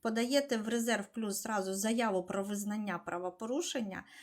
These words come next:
Заява подається з одночасною заявою про, е, розгляд справи без участі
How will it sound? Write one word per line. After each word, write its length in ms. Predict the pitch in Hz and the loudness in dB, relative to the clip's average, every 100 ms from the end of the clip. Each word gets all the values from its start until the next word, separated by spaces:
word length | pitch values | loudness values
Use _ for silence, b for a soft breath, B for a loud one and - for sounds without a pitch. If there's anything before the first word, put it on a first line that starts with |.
| B | B
Заява 420 | 214 254 285 240 | 0 4 4 4
подається 760 | 226 220 214 240 247 220 185 185 | 0 -2 0 2 2 2 2 2
з 140 | - | 0
одночасною 1200 | 233 240 240 247 - 233 208 - 196 185 180 170 - | 0 2 2 2 2 2 2 -2 -2 0 0 -2 -4
заявою 720 | 180 196 214 202 180 180 175 | 0 0 2 2 4 4 2
про, 400 | 180 214 202 185 | -2 0 4 4
е, 1080 | - 131 196 190 190 190 185 180 175 180 196 | 2 -4 0 2 4 4 4 4 4 2 2
розгляд 340 | 226 220 202 | 2 0 -2
справи 360 | - 214 185 185 | -2 0 2 0
без 420 | 196 214 202 - | 0 0 -2 -2
участі 760 | 233 285 - 247 - - - | 0 0 0 0 -2 -6 -16